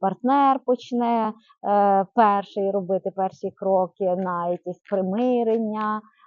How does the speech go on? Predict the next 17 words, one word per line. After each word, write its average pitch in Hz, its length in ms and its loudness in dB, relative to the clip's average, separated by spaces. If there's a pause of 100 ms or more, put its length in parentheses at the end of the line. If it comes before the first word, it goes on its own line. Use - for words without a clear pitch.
(100)
А, 180 380 -2 (1700)
дя-, 208 180 4 (180)
починайте 370 520 -2
з - 180 -18
себе, 156 340 -4 (100)
дякуйте, 202 880 0 (340)
говоріть 247 360 4
с-, - 500 -6 (100)
слова 220 380 2
любові, 185 720 0 (300)
вдячності, 196 920 0
і 202 200 -2
це 202 160 -4
все 208 320 -2
вам 226 360 -4
вернеться 359 500 -6
сторицею. 247 800 -4